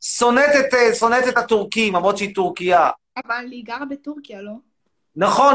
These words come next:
Speaker 1: ושונאת את זה.
Speaker 2: רגע, ואיך אתם נפגשים
Speaker 1: לא,
Speaker 2: אם היא גרה בטורקיה?
Speaker 1: אותו דור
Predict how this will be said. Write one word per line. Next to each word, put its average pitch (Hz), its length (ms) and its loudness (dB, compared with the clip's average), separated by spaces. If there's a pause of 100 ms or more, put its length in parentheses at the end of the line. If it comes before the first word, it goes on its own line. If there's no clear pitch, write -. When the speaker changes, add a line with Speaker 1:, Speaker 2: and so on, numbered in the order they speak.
Speaker 1:
ושונאת 233 500 2
את 196 120 0
זה. 127 180 -6 (920)
Speaker 2:
רגע, 262 340 -4
ואיך 233 160 -10
אתם 339 180 -10
נפגשים 233 320 -4
Speaker 1:
לא, 339 100 4
Speaker 2:
אם - 140 0
היא 202 180 0
גרה 208 120 -16
בטורקיה? 208 480 -10 (420)
Speaker 1:
אותו 269 140 4
דור 220 480 4